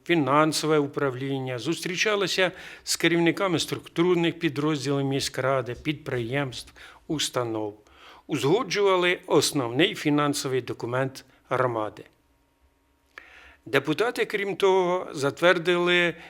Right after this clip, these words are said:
низку життєво важливих для громади програм, в тому числі і підтримки розвитку комунального підприємства Карлицької міської ради, телестудія Т Б К Карлик на дві тисячі двадцять п'ятий двадцять шостий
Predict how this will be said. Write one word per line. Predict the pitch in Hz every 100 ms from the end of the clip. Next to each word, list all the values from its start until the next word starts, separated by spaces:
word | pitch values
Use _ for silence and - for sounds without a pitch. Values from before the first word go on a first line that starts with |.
| -
низку | 143 175 214 202 - 151 131 127
життєво | 117 135 156 185 180
важливих | 180 160 160 180 180 151
для | 165 151
громади | 160 160 165 156
програм, | - 180 175 170 135 101 - - _ _ _ _ _ _
в | -
тому | 180 214 202
числі | - 190 - 180
і | 190 190
підтримки | 208 - 135 127 120 127
розвитку | 156 170 170 165 - 160 156 - - -
комунального | - 156 143 127 123 120
підприємства | 120 127 - 113 110 127 151 - 185
Карлицької | 185 175 175 180 180 - 180
міської | 175 165 - 170 165
ради, | 160 156 147 143 - - -
телестудія | 139 127 - 190 196 185
Т | -
Б | 147
К | 156
Карлик | 156 147 143 151 147
на | 131
дві | 110 117
тисячі | 131 120 117 - 113 - - - -
двадцять | 120 120 - 110
п'ятий | - 180 175 143
двадцять | 131 135 120 -
шостий | - 143 139 - 135